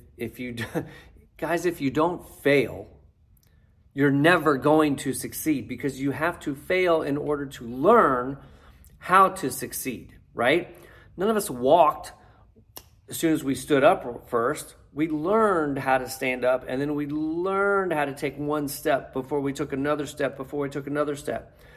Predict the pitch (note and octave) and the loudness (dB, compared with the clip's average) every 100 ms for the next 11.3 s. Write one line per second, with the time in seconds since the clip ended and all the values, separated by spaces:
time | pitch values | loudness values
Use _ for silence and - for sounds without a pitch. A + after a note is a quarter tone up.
0 | - - _ - D3 F3+ G3 F3+ E3+ D#3 | -20 -20 _ -8 0 2 4 2 0 6
1 | F#3+ B2+ - - - D#3+ E3 E3 F#3+ - | 6 6 -2 -14 0 2 2 0 -2 2
2 | G#3+ F#3+ C3 C3+ F3 E3 C#3+ D#3+ - F3+ | 4 4 2 0 -2 -4 -6 -6 -2 -2
3 | E3+ G3 G#3 D#3+ C3 B2+ C3 D3 C3+ C3 | 2 4 6 4 2 -4 -4 -4 -2 -2
4 | B2+ C#3+ A#2+ A#2+ A#2 G#2+ - - _ _ | 0 0 0 0 0 -2 -8 -18 _ _
5 | - _ - _ _ _ - D#3+ F3 F3 | -20 _ -20 _ _ _ -2 0 0 0
6 | F3+ F#3 G#3+ A#3 F#3+ A2 A2+ C3+ G3 - | 0 2 4 4 2 -4 0 2 2 -2
7 | - - - - - _ _ _ - F3+ | -16 -20 -20 -20 -20 _ _ _ -6 0
8 | F3 E3+ - - - - _ _ _ _ | 0 -2 -10 -14 -16 -18 _ _ _ _
9 | _ _ _ _ - E3+ D#3+ D3+ D#3+ G3 | _ _ _ _ -10 -8 -8 -8 -6 -4
10 | G#3 F#3+ F3+ E3 D#3 B2+ D3+ F3+ A#3 - | -2 -2 -2 -2 -4 2 6 8 8 2
11 | - - _ | -16 -20 _